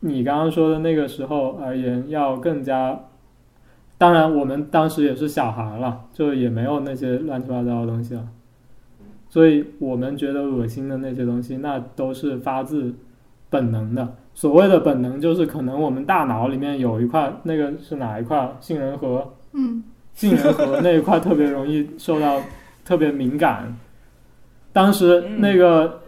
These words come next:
Speaker 1: 他们做脑科-，脑-，脑-，那个叫什么？呃，测试，就把一堆人抓-，
Speaker 2: 实验。
Speaker 1: 实验，就把一堆人抓到那个，呃，那个，那个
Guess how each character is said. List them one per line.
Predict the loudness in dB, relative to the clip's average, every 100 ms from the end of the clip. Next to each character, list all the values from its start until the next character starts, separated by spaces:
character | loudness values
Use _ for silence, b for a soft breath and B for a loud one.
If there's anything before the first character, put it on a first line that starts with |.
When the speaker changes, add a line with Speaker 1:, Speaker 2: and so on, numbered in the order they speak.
| -4
Speaker 1:
他 | 0
们 | 0 0
做 | 0
脑 | 2 0
科-， | 0 -4 -4
脑-， | -2 -2 -4 -6
脑-， | -4 -4 -6 -8 -20 -14
那 | -8 -6
个 | -6 -8 -12
叫 | -10 -10
什 | -6
么？ | -8 -8 -18 -20 -20 -20 _ -20 -20 -20 _ -12
呃， | -6 -4 -2 -6 -10 -18 -20 _ _ _ _ _
测 | -6 -2 0
试， | 2 0 0 -12 -20 -20 -20 _ -20 2
就 | 4
把 | 6 6
一 |
堆 | 4
人 | 4 0 4
抓-， | 4 4
Speaker 2:
实 |
验。 | -2 -6
Speaker 1:
实 | 0
验， | 2 2 2
就 | 0
把 | 2 2
一 |
堆 | 2
人 | 0 -2
抓 | 0 0
到 | 2 0
那 | 0
个， | 0 0 -4 B B B B B -18 -8
呃， | -4 -2 -2 -4 -8 -10 -8 -8 -8 -6
那 | -4 -2
个， | -2 -4
那 | -4 -4
个 | -6